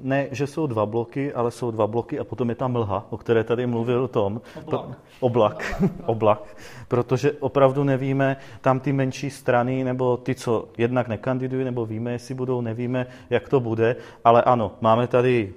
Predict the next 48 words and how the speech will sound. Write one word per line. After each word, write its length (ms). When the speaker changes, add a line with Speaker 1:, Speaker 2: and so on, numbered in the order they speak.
Speaker 1:
koalici 420
Spolu 400
a 20
máme 280
tady 280
Změnu 520
a 280
Naše 260
Boskovice, 640
ty 120
občanské 440
kandidátky. 800
Ano, 320
jsou 460
asi 220
postaveny 520
proti 280
sobě, 340
dá, 200
dá 180
se 140
to 120
tak 220
říct. 280
A 60
pak 180
tady 140
máme 300
nějakou, 580
nějaký 380
oblak, 600
který 280
nevíme, 360
kam 180
se 180
přesune 560
a 120
kolik 300
těch 200
mandátů 460
nakonec 400
získá, 400
protože 460
ve 100
výsledku 440
to 120
může 280
být, 280